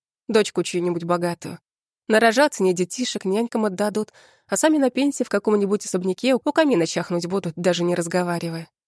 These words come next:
У богатых так принято, я в кино видела. Когда первая бутылка вина подходит к концу, я решаю не унывать. В любой ситуации есть свои плюсы, у моей тоже. Но всё внутри так и зудит желанием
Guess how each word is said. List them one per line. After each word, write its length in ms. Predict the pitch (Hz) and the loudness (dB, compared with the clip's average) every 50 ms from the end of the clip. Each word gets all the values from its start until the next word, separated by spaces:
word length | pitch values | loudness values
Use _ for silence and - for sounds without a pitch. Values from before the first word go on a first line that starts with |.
| _ _ _ _ _ _ _ _ - | _ _ _ _ _ _ _ _ -2
У 80 | 240 | 0
богатых 500 | 196 202 202 190 190 190 185 - 180 - | 2 2 2 4 2 0 0 0 -4 -6
так 220 | - - 196 - - | -4 -4 -4 -4 -4
принято, 480 | - 185 175 165 160 - - 170 170 _ _ _ - | -6 -6 -6 -6 -8 -12 -14 -14 -16 _ _ _ -4
я 160 | 220 208 185 | -2 0 0
в 80 | 180 - | 0 0
кино 220 | - 269 220 190 | -2 0 0 0
видела. 420 | 156 147 156 156 156 156 160 165 - _ _ _ _ _ _ _ _ _ _ _ _ _ _ _ _ _ _ | -4 -6 -6 -8 -8 -10 -10 -12 -16 _ _ _ _ _ _ _ _ _ _ _ _ _ _ _ _ _ _
Когда 320 | - 208 190 190 233 269 | 0 0 2 4 4 4
первая 320 | 262 269 262 240 208 202 | 4 4 2 2 2 2
бутылка 380 | 190 202 190 - 226 220 - 208 | 2 2 2 2 2 2 2 2
вина 240 | 190 196 196 220 220 | 2 2 2 2 0
подходит 460 | - 190 - - - 190 185 180 - | 0 -4 -6 -4 -2 -2 -2 -2 -4
к 40 | - | -2
концу, 380 | - 190 190 - - - 277 | -4 -4 -2 -4 -4 -2 -2
я 160 | 269 214 214 226 | 0 0 0 -2
решаю 340 | 233 - - 208 220 226 | -2 -4 -4 -4 -4 -2
не 80 | 208 185 | -2 -4
унывать. 480 | 170 170 170 165 160 165 170 - - _ _ _ _ _ _ _ _ _ - | -4 -4 -6 -6 -6 -6 -6 -8 -10 _ _ _ _ _ _ _ _ _ 0
В 60 | 285 | 2
любой 240 | 277 262 214 233 233 | 4 6 6 4 4
ситуации 500 | - 202 - 196 202 214 208 - 202 180 | 2 2 2 4 4 4 2 2 0 0
есть 200 | 180 180 180 - | 0 0 -2 0
свои 160 | - 185 185 | 0 -2 -2
плюсы, 360 | 180 - 196 247 269 - - | 0 0 -2 -2 -2 0 -2
у 40 | 196 | -2
моей 200 | 185 175 175 170 | 0 0 -2 -4
тоже. 360 | - - 185 226 220 - 226 _ _ _ _ _ _ _ _ _ _ _ _ _ _ | -4 -4 -4 -4 -4 -6 -8 _ _ _ _ _ _ _ _ _ _ _ _ _ _
Но 160 | - 214 220 | 0 2 2
всё 220 | 208 - - 302 285 | 2 2 0 2 2
внутри 340 | 254 240 240 - 262 285 269 | 4 2 2 2 2 0 2
так 240 | - 277 285 - | 2 0 0 2
и 60 | 269 247 | 0 0
зудит 340 | 220 247 247 226 302 302 | 2 2 2 2 2 2
желанием 540 | 220 196 196 208 247 285 302 254 226 196 185 | 2 2 0 0 2 2 0 0 0 -2 -4